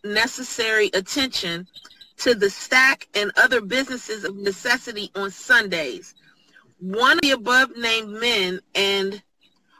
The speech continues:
one of the above named women must remain at the home."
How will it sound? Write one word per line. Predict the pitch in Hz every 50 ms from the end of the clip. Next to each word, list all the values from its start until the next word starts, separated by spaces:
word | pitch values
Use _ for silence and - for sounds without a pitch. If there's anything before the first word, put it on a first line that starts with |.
| _ _ _
one | - 180 196 220 233 240 254
of | 269 220
the | 247 247
above | 240 220 202 226 220 214 208
named | 214 214 208 202 196 196 190
women | 196 233 247 240 208 196 185 180 185 196 - _ _ _ _ _ _ _ _ _ _ _ _ _ _ _ _ _ _ _ _
must | - 208 220 233 240 262 - 214
remain | 226 214 214 220 220 214 208 202
at | 190 190 185
the | 202 190
home." | 196 208 185 180 170 165 156